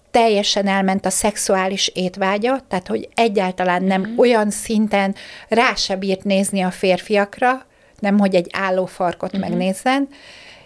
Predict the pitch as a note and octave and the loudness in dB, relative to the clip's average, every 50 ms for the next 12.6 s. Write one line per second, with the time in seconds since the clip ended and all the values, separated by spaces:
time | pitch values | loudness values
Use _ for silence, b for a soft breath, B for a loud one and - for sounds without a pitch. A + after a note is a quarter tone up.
0 | B B _ - G3+ G3 G3 - - - G#3 - G3 G3+ - _ _ _ _ _ | B B _ 0 2 2 0 -2 2 2 4 2 2 0 -10 _ _ _ _ _
1 | _ _ _ _ _ _ _ _ _ _ - - - _ _ - F#3+ F#3 G3 G3 | _ _ _ _ _ _ _ _ _ _ -20 -20 -20 _ _ -2 -2 2 2 2
2 | F#3+ F#3 F#3+ G3 F#3+ b b b b b b _ _ - C4 E4+ F4 D#4 C4+ G#3+ | 2 2 2 0 -4 b b b b b b _ _ 2 2 2 2 2 2 2
3 | F#3 F3+ F3+ F3+ F#3 - - G3 G#3 G3+ G3 F#3+ - F3 F#3 F#3 F3+ F#3 F3+ F3 | 2 2 0 -2 -4 -8 -2 0 2 2 2 0 0 0 2 2 2 4 2 2
4 | F3 F3 F3 F3 F#3 F#3+ - - - F#3+ F3+ F3+ F#3 F#3 F#3+ F#3 F3+ F#3+ - _ | 2 2 0 -2 -2 -2 -2 -2 0 2 2 2 2 2 2 0 0 0 -8 _
5 | _ _ _ - - G3+ F#3+ F#3+ - _ _ _ - _ - G3 - - - _ | _ _ _ -2 -2 -2 -2 -2 -8 _ _ _ -6 _ -4 -4 -4 -8 -18 _
6 | _ _ _ - F#3 - - - _ - A3 A3 - A#3 A#3 A3 - - - B3 | _ _ _ -14 -14 -14 -14 -12 _ -2 -2 2 4 2 2 2 0 0 0 0
7 | - - - - E4+ D4 A#3+ G#3+ G#3+ - - - - A#3 G#3 G3 F3+ G3 F3 F3+ | 0 0 0 2 4 4 4 4 0 0 -2 0 2 2 2 2 0 0 0 2
8 | E3+ E3 D#3+ F3 G#3+ F#3+ F3 F3 G3 G#3+ A#3 A#3+ B B B B _ _ - A3+ | 2 4 2 2 0 0 -4 -8 -10 -10 -10 -12 B B B B _ _ 2 2
9 | A#3 G#3 G3 G#3 G#3 G3+ G3+ F#3+ F3+ F3+ F3+ F3+ F3+ - - _ _ _ - C4 | 2 2 4 4 4 4 4 2 2 2 2 0 0 -2 -6 _ _ _ 2 2
10 | C#4 A#3 A#3+ A3 G3+ F#3+ F3+ F#3+ G3 G3+ G3 F3+ F#3 - G#3 G3 F#3+ F#3+ E3+ F#3 | 2 2 2 2 2 0 2 2 4 4 4 2 2 2 2 2 2 2 0 -2
11 | - - - F3 F3+ F#3 F#3+ F#3 F#3 F3 G3 F#3+ - F#3 - - - E4 F4+ - | -2 -2 0 -2 -4 -4 -2 -2 0 0 0 0 -2 -4 -4 -2 -2 -2 0 2
12 | D#4+ B3 F#3 F#3+ F#3 - - A#3 F#3+ F3+ - F3+ | 2 2 2 0 -4 -2 -2 0 0 0 -2 -6